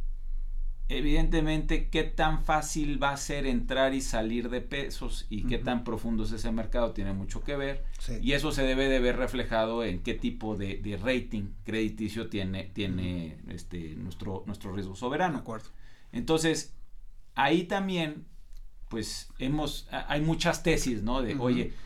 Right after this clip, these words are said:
Speaker 1: las finanzas públicas vienen, vienen empeorándose, tenemos la carga de Pemex y de C F E,
Speaker 2: Ujú.
Speaker 1: este, ya nos bajaron un par de noches, estamos en negative watch, este, eh, un poco,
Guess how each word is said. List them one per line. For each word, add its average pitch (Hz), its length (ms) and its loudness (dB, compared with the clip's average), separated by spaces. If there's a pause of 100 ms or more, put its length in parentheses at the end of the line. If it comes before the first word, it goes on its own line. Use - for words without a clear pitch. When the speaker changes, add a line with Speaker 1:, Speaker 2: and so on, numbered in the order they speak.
(140)
Speaker 1:
las 117 260 0
finanzas 123 440 2
públicas 123 600 2
vienen, 117 440 0
vienen 113 340 0
empeorándose, 143 880 2
tenemos 107 560 -2
la 98 240 0
carga 98 320 0
de 95 80 -4
Pemex 101 460 -2
y 101 60 -4
de 92 120 0
C 98 140 4
F 135 380 4
E, 139 40 -2
Speaker 2:
Ujú. 127 260 -2 (220)
Speaker 1:
este, 117 720 0
ya 123 200 2
nos 127 200 2
bajaron 113 480 0
un 107 100 0
par 107 220 -2
de 113 120 0
noches, 160 580 -2
estamos 110 500 -2
en 104 140 -2
negative 98 440 -2
watch, 143 520 0
este, 104 600 -4 (440)
eh, - 240 -4 (600)
un 156 180 -2
poco, 175 560 4